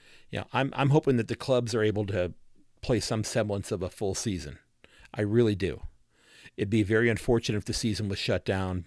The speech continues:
but, you know, we have to realize, you know, again, as much as it pains me to say it, and as much as it's gonna be pain, it's gonna pain you to hear it,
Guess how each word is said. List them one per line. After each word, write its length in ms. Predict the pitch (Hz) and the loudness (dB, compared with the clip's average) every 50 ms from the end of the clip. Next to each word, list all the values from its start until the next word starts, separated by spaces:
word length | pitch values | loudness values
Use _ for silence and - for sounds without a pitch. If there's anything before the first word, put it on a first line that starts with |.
| - - - | -12 -8 -6
but, 140 | 104 - - - 196 | -6 -6 -6 -10 -10
you 120 | 170 123 | -6 -4
know, 60 | 101 95 | -2 0
we 80 | 113 | 2
have 120 | 120 - - | 0 2 2
to 80 | 131 | 2
realize, 640 | 113 117 120 123 113 101 95 98 98 92 90 - - - _ _ - - - - _ | 2 4 4 4 4 4 2 2 0 -2 -4 -8 -12 -16 _ _ -20 -20 -20 -10 _
you 80 | - 107 | -2 -2
know, 60 | 101 | 0
again, 320 | 92 110 107 101 95 - _ _ _ - - - _ - | 0 0 0 0 -2 -4 _ _ _ -20 -20 -16 _ -6
as 180 | 110 87 98 | -4 -2 0
much 220 | 127 123 123 - 135 | 0 0 0 0 -2
as 100 | 113 110 | -2 -2
it 180 | 107 - - - _ _ _ _ _ _ _ _ _ _ _ - | -4 -4 -8 -14 _ _ _ _ _ _ _ _ _ _ _ -14
pains 420 | - - 160 165 160 143 113 95 | -8 -4 -2 -2 0 -2 -2 -2
me 160 | 110 135 151 147 | 0 0 0 0
to 60 | 117 | 0
say 280 | - - - 120 95 95 | -2 -2 0 0 0 0
it, 160 | 98 - - | 0 -2 -4
and 260 | 135 110 104 101 104 | -6 -6 -4 -4 -6
as 140 | 95 - - | -6 -2 -2
much 180 | 131 127 - | -2 -2 -2
as 80 | 139 120 | -6 -8
it's 80 | - 135 | -4 -2
gonna 60 | 120 | -2
be 80 | 110 | -2
pain, 240 | - - - 139 131 - | -4 -4 -6 -6 -6 -6
it's 140 | 120 - | -6 -4
gonna 160 | - 131 117 - | -2 -2 -4 -2
pain 260 | - 143 127 123 117 | -2 0 0 2 2
you 120 | 123 127 | 2 0
to 100 | 110 110 | 0 -2
hear 220 | 107 139 160 170 113 | -2 -2 -2 0 -2
it, 140 | 98 - | -2 -2